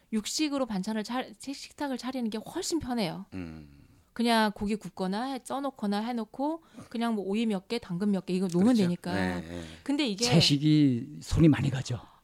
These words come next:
Speaker 1: 정말 힘들어요. 채식 반찬을 하는 게.
Speaker 2: <laughs>
Speaker 1: 그리고 또 하나는 이제 이것도 선생님이 말씀해 주셔야 되는 것 중에 하나가 뭐냐면 아버지가 이제 이렇게 채식 위주의 식단을, 식-,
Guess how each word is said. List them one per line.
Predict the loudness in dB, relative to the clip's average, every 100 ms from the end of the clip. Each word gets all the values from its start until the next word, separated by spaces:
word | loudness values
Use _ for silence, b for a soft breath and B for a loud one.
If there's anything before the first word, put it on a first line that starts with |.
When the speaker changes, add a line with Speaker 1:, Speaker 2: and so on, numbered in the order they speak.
| _ -18
Speaker 1:
정말 | -6 -2 0 -2
힘들어요. | -4 -6 -6 -8 -8
채식 | -8 -8 -4
반찬을 | -4 -4 -4 -4
하는 | -2 0 0
게. | -2 0
Speaker 2:
<laughs> |
Speaker 1:
그리고 | 0 2 0
또 | -2 -2
하나는 | -2 -2 0 0
이제 | 0
이것도 | 0 0 0
선생님이 | 0 0 -2
말씀해 | -2 -2 -4
주셔야 | -4 -6
되는 | -6 -8
것 | -10
중에 | -8
하나가 | -6 -6 -6
뭐냐면 | -6 -8 -10 -8 -8 -12 b b b b
아버지가 | 0 2 2 0 0
이제 |
이렇게 | -2 -6
채식 | -8 -6 -4 -4
위주의 | -2 -2 -2
식단을, | -4 -4 -4 -4
식-, | -8 -12